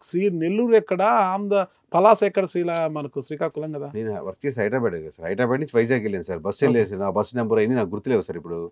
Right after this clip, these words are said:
Speaker 1: ఆ.
Speaker 2: ఎలా వెళ్ళారంటే?
Speaker 1: ఎలా వెళ్ళారంటే అంత
Speaker 2: ఆ.
Speaker 1: దూరము అంటే
Speaker 2: ఏ
Speaker 1: ఎలా
Speaker 2: దూ-,
Speaker 1: కనెక్టివిటీ ఎలా అయింది మీకు?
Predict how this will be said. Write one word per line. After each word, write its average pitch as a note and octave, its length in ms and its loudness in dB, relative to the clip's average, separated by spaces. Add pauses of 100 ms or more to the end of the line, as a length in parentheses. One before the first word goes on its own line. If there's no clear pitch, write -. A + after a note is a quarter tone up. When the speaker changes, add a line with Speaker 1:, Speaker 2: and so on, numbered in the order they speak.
Speaker 1:
ఆ. D3+ 240 4 (260)
Speaker 2:
ఎలా G#2+ 140 2
వెళ్ళారంటే? F#2+ 580 0 (180)
Speaker 1:
ఎలా B3 160 8
వెళ్ళారంటే C#4+ 540 6
అంత A3 240 4
Speaker 2:
ఆ. B3+ 40 10
Speaker 1:
దూరము A#3+ 640 4
అంటే G3+ 220 0
Speaker 2:
ఏ A#3+ 40 6
Speaker 1:
ఎలా B3+ 200 12
Speaker 2:
దూ-, C#4 80 -2
Speaker 1:
కనెక్టివిటీ D#4 520 10
ఎలా C4 180 10
అయింది B3+ 240 8
మీకు? A#3 480 6